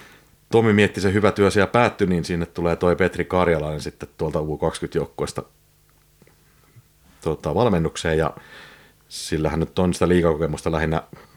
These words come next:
Sportin apuvalmentajan tehtävistä, eli haaste on aika iso. Ja tota, ö, noi Oliver ja Konsta Kapanen toki niin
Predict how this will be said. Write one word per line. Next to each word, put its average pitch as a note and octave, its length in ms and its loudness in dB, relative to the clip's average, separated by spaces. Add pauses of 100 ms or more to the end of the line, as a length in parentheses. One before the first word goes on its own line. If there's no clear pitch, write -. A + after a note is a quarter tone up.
(140)
Sportin E2+ 460 0
apuvalmentajan D2+ 760 -2
tehtävistä, D#2+ 580 -4
eli D#2 280 -6
haaste E2+ 380 -4
on F2 100 0
aika E2 200 0
iso. D#2 260 -2 (1200)
Ja - 80 -4
tota, - 380 -4 (960)
ö, E2+ 240 2 (240)
noi G2 380 4 (460)
Oliver G2 260 4
ja D#2 60 0
Konsta A2+ 360 0
Kapanen E2 460 0
toki D#2+ 280 -4
niin D2 260 -4